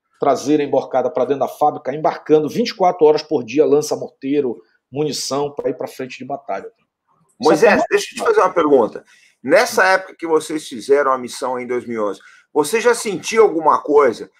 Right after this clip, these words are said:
Speaker 2: do clima que haveria de separação do país aí, de fracionamento do Sudão?
Speaker 1: Eu
Speaker 2: Como é que é
Speaker 1: alertei.
Speaker 2: isso aí?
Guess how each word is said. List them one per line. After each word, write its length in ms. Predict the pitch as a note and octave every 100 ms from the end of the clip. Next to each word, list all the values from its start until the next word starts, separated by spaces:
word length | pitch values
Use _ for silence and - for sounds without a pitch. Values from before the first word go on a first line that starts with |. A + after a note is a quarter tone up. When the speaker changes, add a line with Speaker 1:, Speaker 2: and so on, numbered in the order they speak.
| _ _
Speaker 2:
do 200 | B2+ A2+
clima 520 | - C#3+ E3 C3+ G2
que 200 | - C#3
haveria 480 | C3+ B2+ A#2+ C3+ C#3
de 80 | A2+
separação 840 | - - C#3+ C3 G2+ - C3 B2
do 120 | A2
país 480 | G#2 A2 G#2 A#2 A#2
aí, 160 | A2 C3+
de 100 | -
fracionamento 800 | A2 F#2+ - A2 G2+ G#2 A#2 A2
do 80 | G2+
Sudão? 280 | - G#2 E3+
Speaker 1:
Eu 80 |
Speaker 2:
Como 80 | A3
é 100 | B3+
que 80 | C4+
é 100 | F3+
Speaker 1:
alertei. 220 | D3 A4+
Speaker 2:
isso 140 | -
aí? 120 | -